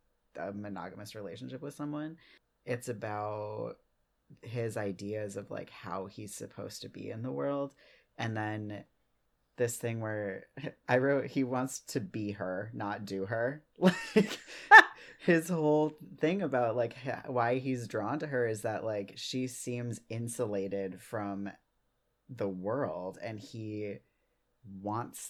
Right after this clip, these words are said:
Speaker 1: that. He wants to feel that way. Like, he says he wanted her before they got together, but it's like, you didn't want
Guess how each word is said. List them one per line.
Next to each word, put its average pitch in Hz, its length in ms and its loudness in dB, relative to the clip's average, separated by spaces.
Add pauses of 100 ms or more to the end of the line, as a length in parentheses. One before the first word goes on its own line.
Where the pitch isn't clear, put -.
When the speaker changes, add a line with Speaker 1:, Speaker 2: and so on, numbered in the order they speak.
Speaker 1:
that. 64 340 -6
He 110 140 -10
wants 98 380 -8
to 95 120 -4
feel 95 440 -6
that 69 280 -8
way. 65 500 -8 (760)
Like, 120 100 -2
he 131 100 -2
says 127 260 0
he 131 100 -2
wanted 104 460 -2
her 98 220 -2
before 98 320 -4
they 101 140 -4
got 90 200 -6
together, 104 500 -4
but 98 120 -4
it's 95 140 -6
like, 101 140 -6
you 123 60 -4
didn't 120 420 -4
want 123 260 -2